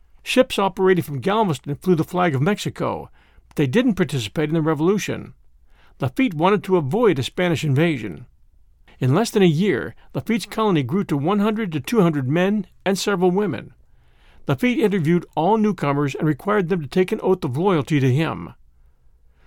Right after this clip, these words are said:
The headquarters consisted of a two-story building facing the inland harbor, where landings were made.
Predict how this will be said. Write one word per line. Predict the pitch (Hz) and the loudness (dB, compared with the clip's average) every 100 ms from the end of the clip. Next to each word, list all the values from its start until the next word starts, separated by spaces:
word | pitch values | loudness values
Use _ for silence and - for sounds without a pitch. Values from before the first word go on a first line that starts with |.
| - - | -20 -6
The | 135 | 0
headquarters | 185 240 208 202 185 | 2 2 2 2 2
consisted | 190 - 214 - 175 | 0 2 0 0 -2
of | |
a | 135 | -2
two-story | - 240 240 - 208 208 | -4 -2 0 0 2 2
building | 156 143 143 160 | 2 0 0 -2
facing | - 180 185 | 0 -2 0
the | 160 | 0
inland | 170 208 196 | 0 0 0
harbor, | 107 165 147 98 69 - - - - - _ - | 0 -2 -2 -6 -12 -16 -20 -20 -20 -20 _ 0
where | 156 | 4
landings | 165 214 170 127 | 4 2 2 2
were | 117 | 2
made. | 131 127 123 165 | 0 -2 -6 -12